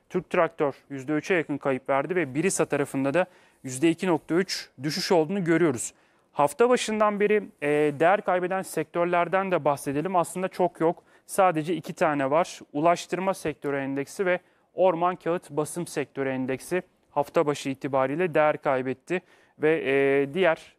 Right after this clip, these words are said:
sektörlerden negatif ayrıştı diyebiliriz. Sektörel endeksler arasında sadece ulaştırmanın ve orman kağıt basım sektör endeksinin geride kaldığını bu hafta itibariyle ama diğer sektörlerde yükselişin etkisini hissettirdiğini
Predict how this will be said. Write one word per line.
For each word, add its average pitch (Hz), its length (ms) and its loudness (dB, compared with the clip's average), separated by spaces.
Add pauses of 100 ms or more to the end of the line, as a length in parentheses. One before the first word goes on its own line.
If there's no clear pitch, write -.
sektörlerden 156 800 -2
negatif 160 360 -2
ayrıştı 147 420 -2
diyebiliriz. 160 540 -2 (300)
Sektörel 175 600 -2
endeksler 165 520 -4
arasında 156 360 -2
sadece 165 600 -2
ulaştırmanın 165 760 -4
ve 160 120 0 (340)
orman 165 340 0
kağıt 160 320 -4
basım 151 420 -6
sektör 156 420 -2
endeksinin 147 460 -4
geride 143 380 -2
kaldığını 151 580 0
bu 139 100 0
hafta 135 220 -2
itibariyle 135 600 -2 (300)
ama 131 240 -2
diğer 170 180 4
sektörlerde 135 840 -2 (300)
yükselişin 170 680 -4
etkisini 160 500 -4
hissettirdiğini 151 840 -4